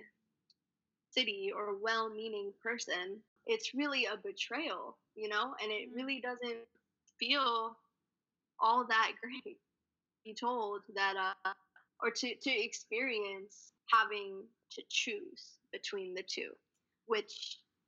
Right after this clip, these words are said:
Speaker 1: you know, after this whole experience, I seemingly kind of developed that understanding and awareness that once you reach a certain age as an immigrant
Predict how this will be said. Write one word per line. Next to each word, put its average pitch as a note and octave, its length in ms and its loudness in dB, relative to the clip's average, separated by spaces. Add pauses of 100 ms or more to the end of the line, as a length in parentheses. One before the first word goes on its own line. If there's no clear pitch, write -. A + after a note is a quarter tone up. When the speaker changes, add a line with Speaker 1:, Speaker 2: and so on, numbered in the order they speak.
(120)
Speaker 1:
you A3 140 2
know, F#3+ 300 2
after G#3+ 400 6
this G3+ 160 -8
whole G3+ 180 -6
experience, G3+ 1000 -6
I G#3 80 -4
seemingly A3 640 -8 (160)
kind G#3+ 220 2
of G3+ 180 -6 (440)
developed G3 640 -2 (120)
that F#3+ 240 0
understanding G3+ 680 -4
and G3 80 -4
awareness A3 800 -2
that G3 320 -2 (840)
once A#3 440 0
you A3+ 180 -4
reach A3 220 -8
a G3+ 80 0
certain G3+ 480 -4
age G#3 600 -2 (240)
as G#3 140 -2
an G3 100 -2
immigrant G3+ 480 0